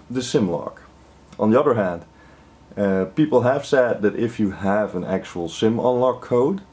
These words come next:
that does also remove the region lock.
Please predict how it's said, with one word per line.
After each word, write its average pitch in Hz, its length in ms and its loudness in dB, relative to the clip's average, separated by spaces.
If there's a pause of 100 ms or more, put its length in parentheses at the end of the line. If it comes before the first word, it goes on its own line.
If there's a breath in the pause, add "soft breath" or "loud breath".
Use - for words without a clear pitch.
(840 loud breath)
that 104 320 0
does 117 260 2 (100)
also 147 760 2
remove 120 800 2 (180)
the 110 140 2
region 101 420 2
lock. - 380 -16